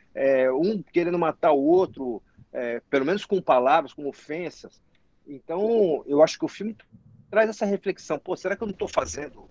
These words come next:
aquilo? Será que eu não tô fazendo parte disso? O, o, o que que, o que que leva o ser humano a chegar a esse ponto?" Eu,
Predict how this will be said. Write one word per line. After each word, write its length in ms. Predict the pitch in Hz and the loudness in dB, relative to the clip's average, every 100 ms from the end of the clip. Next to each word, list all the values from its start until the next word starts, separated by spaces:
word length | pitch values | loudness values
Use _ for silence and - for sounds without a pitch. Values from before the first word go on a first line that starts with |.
| - | -12
aquilo? 540 | 117 - 233 247 - - | -12 -6 -6 -4 -6 -10
Será 220 | - 143 | -2 0
que 80 | 165 | 0
eu 20 | |
não 60 | 151 | -2
tô 120 | 156 | -6
fazendo 280 | 151 139 139 | -6 -4 -2
parte 400 | - 143 - 113 | 2 2 0 -12
disso? 520 | 104 330 381 - 110 _ - - - | -10 -6 -6 -8 -20 _ -20 -20 -2
O, 80 | 135 | 2
o, 760 | 135 127 120 117 - 127 123 | 4 2 -2 -6 -10 -8 -8
o 40 | 139 | -10
que 100 | 202 | -14
que, 180 | 202 190 - | -14 -14 -14
o 100 | - | -14
que 140 | 208 | -10
que 120 | 202 | -4
leva 340 | 156 190 208 175 | 0 2 0 -2
o 80 | |
ser 180 | - 175 | -4 -6
humano 300 | 151 151 196 | -4 -6 -8
a 20 | |
chegar 300 | 170 160 139 | -10 -10 -6
a 80 | 170 | -6
esse 200 | 175 - | -6 -12
ponto?" 520 | - 139 180 190 _ _ _ _ _ _ _ _ _ _ _ - - - _ _ | -16 -10 -8 -10 _ _ _ _ _ _ _ _ _ _ _ -20 -20 -20 _ _
Eu, 140 | 127 | -18